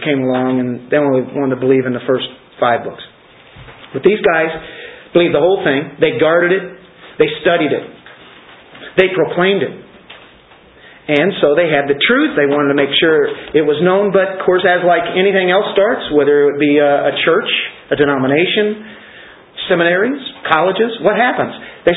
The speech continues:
start up here with all the right intentions, but what can happen? They degenerate, right? They degenerate just like, uh, all the creation is and mankind is.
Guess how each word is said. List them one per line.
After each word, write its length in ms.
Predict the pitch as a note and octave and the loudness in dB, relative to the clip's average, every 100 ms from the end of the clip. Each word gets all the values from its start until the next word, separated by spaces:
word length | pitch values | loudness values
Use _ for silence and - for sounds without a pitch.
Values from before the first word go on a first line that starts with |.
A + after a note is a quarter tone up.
| A#3 | 2
start 160 | A3+ | 2
up 160 | A3 A3 A#3 | 2 0 0
here 160 | C4 | 2
with 160 | A3+ G3 | 2 2
all 160 | G#3+ A3 | 2 4
the 80 | |
right 200 | G#3 G#3 | 4 2
intentions, 600 | G3+ F#3+ A3+ A3 G#3 F#3 | 0 0 0 0 0 0
but 160 | F3+ D#3+ | 0 2
what 160 | F#3 - | 0 0
can 160 | E3+ | -2
happen? 320 | E3+ E3 D#3 | 0 0 0
They 160 | D3 C#3+ | 0 0
degenerate, 1120 | C#3 C3 C#3+ D3+ D3+ C#3 C3+ B2+ - - - | 0 0 0 0 2 2 2 -2 -6 -16 -2
right? 400 | C#3 D3+ - - - - - | 0 2 -2 -8 -18 -6 -2
They 80 | |
degenerate 640 | D3+ D3+ C#3 E3 D3+ C3+ C3 | 0 0 0 0 2 0 0
just 160 | D3 | 0
like, 240 | D3 C#3 C3 C#3 | 2 0 0 0
uh, 960 | C3+ B2+ - - - - - - - | 0 0 -2 -10 -18 -20 -20 -20 -2
all 160 | C#3+ D3 | 0 2
the 80 | C#3+ | 2
creation 600 | D#3 D3 D3 C3+ B2 A2+ | 2 2 0 -2 -2 -4
is 60 | A2+ - | -10 -14
and 120 | A2+ G#2+ - - - B2+ | -16 -6 -4 -2 -2 -2
mankind 560 | C#3+ C#3+ D3+ D3 C#3 A#2+ | 0 0 0 0 0 -2
is. 160 | A2 | -4